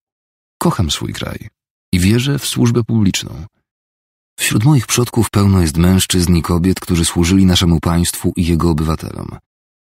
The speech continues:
Sam również przysięgałem, nie przed agencją, a nawet nie przed rządem, lecz przed narodem, działać na rzecz i w obronie konstytucji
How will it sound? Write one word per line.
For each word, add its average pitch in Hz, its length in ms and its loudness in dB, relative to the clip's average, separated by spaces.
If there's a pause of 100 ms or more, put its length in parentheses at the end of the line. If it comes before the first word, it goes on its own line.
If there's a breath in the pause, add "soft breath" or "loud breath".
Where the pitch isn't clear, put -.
(280)
Sam - 160 0
również 110 300 2
przysięgałem, 65 800 -2 (180)
nie 120 80 4
przed 147 180 0
agencją, 82 560 0
a 76 60 0
nawet 80 280 0
nie 95 140 4
przed 90 200 0
rządem, 67 480 0
lecz 69 180 -6
przed 87 220 0
narodem, 80 640 0 (640)
działać 120 280 0
na 95 140 4
rzecz 92 380 -2 (220)
i - 80 0
w 92 60 0
obronie 98 320 4
konstytucji - 720 -2